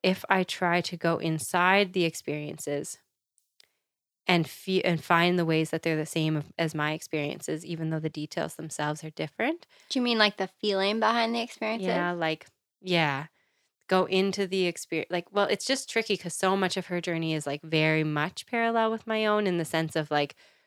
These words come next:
Speaker 1: her discovering wanting to do vulnerable work and then discovering wanting to do, um,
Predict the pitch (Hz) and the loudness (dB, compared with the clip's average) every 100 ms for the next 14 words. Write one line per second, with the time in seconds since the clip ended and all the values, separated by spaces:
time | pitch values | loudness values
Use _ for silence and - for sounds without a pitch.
0 | _ _ _ _ _ _ _ - 196 190 | _ _ _ _ _ _ _ -4 4 6
1 | 175 170 160 160 - - _ _ 180 175 | 6 4 4 0 -2 -14 _ _ -4 -4
2 | - 180 165 165 170 165 160 165 156 160 | 0 4 4 2 0 0 0 0 2 2
3 | 160 160 165 165 156 156 151 160 160 - | 2 -2 -4 -2 2 2 2 0 -4 -4
4 | - - 151 156 156 156 - 170 165 160 | -4 -6 -4 -2 -2 -4 -2 -2 0 -2
5 | 156 151 151 151 - 160 151 147 147 _ | -2 -2 -4 -4 -6 -4 -2 -2 -6 _
6 | _ _ - 165 156 151 147 147 180 | _ _ -6 -2 0 -2 -4 -6 -12